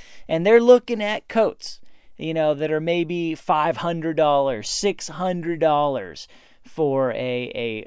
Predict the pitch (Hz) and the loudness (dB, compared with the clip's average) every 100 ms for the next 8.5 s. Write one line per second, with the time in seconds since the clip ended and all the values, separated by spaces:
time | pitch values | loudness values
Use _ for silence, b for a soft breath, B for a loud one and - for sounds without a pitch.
0 | - 143 120 98 - 196 202 196 175 170 | -12 -10 -8 -6 2 6 8 6 6 4
1 | 165 151 151 143 b b - 160 175 196 | 2 -2 -6 -12 b b -8 2 6 6
2 | 196 156 170 160 156 151 147 147 143 - | 4 2 2 4 2 0 -2 -6 -10 -10
3 | - 196 202 196 180 - 175 156 156 - | -2 -2 0 -4 -8 -2 2 2 2 0
4 | 127 127 165 190 - 180 - 160 151 160 | -6 2 4 4 0 -6 -2 -2 -4 -8
5 | 143 147 135 117 117 b b b 143 170 | -8 -8 -10 -12 -12 b b b -2 -2
6 | 185 - 185 156 170 151 156 151 156 147 | -2 -4 -6 -4 -4 -4 -4 0 0 0
7 | - 165 147 139 131 156 151 139 143 147 | -4 -6 -6 -8 -6 -6 -6 -10 -6 -6
8 | 143 131 127 127 127 | -6 -6 -6 -6 -8